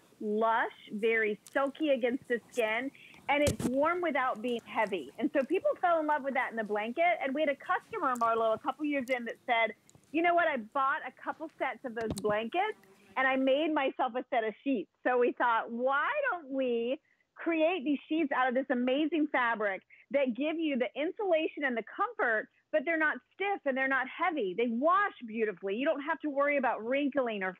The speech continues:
fading or shrinking with these." You can see they float over your body. We actually put a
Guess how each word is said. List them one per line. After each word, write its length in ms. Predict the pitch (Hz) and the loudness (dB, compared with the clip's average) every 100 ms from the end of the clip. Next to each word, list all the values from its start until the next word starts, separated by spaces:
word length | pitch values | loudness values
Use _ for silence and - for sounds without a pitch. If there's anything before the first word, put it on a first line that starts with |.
| - | -2
fading 400 | 254 269 262 214 | 0 2 0 0
or 100 | 196 - | -4 -4
shrinking 460 | 233 254 247 240 208 | -2 0 2 0 0
with 140 | 196 | 0
these." 260 | 196 175 170 _ - - | 0 -2 -2 _ -16 0
You 160 | 262 320 | 2 4
can 180 | 359 | 4
see 100 | 359 302 | 4 2
they 140 | 262 - | 2 0
float 300 | 269 285 - | -2 -2 -2
over 260 | 254 262 285 | -2 -2 0
your 140 | 247 214 | -2 0
body. 480 | 226 226 214 170 - _ - | 0 0 -2 -6 -16 _ -6
We 120 | 285 | -4
actually 440 | 247 302 - 349 302 | -2 -4 -4 -4 -4
put 300 | - 320 269 - _ - | -2 -2 -2 -6 _ -4
a 160 | 285 | -2